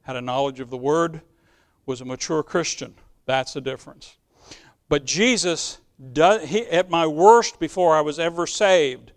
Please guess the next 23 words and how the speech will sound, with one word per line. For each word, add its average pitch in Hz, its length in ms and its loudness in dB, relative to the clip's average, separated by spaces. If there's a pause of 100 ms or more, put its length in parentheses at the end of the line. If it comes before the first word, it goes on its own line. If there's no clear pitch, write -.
(500)
Jesus 170 540 -2
saw 185 320 2
me 139 340 -6 (260)
as 147 140 -12
a 143 80 -6
vessel 143 420 -2
of 135 120 -6
honor. 131 360 -10 (1500)
And 127 80 -6
he 135 80 -4
said, 135 260 -4
"That's 151 260 -4
my 143 120 -4
child." - 500 -10 (1500)
The 147 100 2
devil 180 320 2
said, 160 400 -2 (1120)
"Wait 143 300 -6
a - 20 -18
minute. - 60 -20 (1400)
Hello? 247 920 10 (480)
Have 165 160 -4
you, 170 160 -8